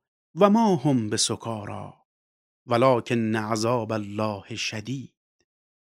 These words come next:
ای مردم، از پروردگار خود بپرهیزید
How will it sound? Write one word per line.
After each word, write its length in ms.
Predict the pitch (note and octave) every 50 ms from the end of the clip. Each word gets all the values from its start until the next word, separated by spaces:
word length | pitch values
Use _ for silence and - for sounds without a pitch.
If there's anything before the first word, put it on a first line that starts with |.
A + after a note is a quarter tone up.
| _ _ _ _ _ _ _ _ _ _ _ _ -
ای 200 | C3 B2+ A2+ A2
مردم، 640 | A2+ C3 D3 D#3+ F3 D#3+ F#3+ F3 D3+ B2 A2 G#2+ - _ _ _ _ _ _ _ _ -
از 200 | D3+ D#3+ D3 -
پروردگار 840 | - - F3 F3+ E3+ F#3+ F#3 F3+ E3 F#3 E3 F#3 F#3 F#3 F#3 F#3 E3 D3
خود 400 | B2 A#2 D3+ D#3 C#3+ C3 B2 B2+
بپرهیزید 1040 | D#3+ D#3+ - E3+ E3+ E3 D3 C#3+ C#3+ C3 A#2 A2+ A#2 A2+ G#2 G2 G2 - - -